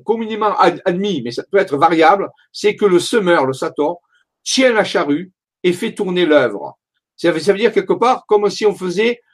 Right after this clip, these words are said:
euh, comme si la pla-, euh, si quelqu'un, euh, permettait à la planète de tourner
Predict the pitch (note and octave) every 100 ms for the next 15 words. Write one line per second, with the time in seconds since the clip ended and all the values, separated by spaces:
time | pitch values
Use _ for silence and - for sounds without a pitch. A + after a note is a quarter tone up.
0 | _ - D3+ D#3+ D#3 C3+ G#3+ G#3 G3+ G3
1 | F#3+ G3+ E3 - G3+ F#3 A3 A3+ A3 _
2 | _ - C#3 G#3 G3+ G3 G#3+ F#3 F3+ F3+
3 | G3+ F3+ D3+ C#3+ F3 E3 E3+ A3 A#3+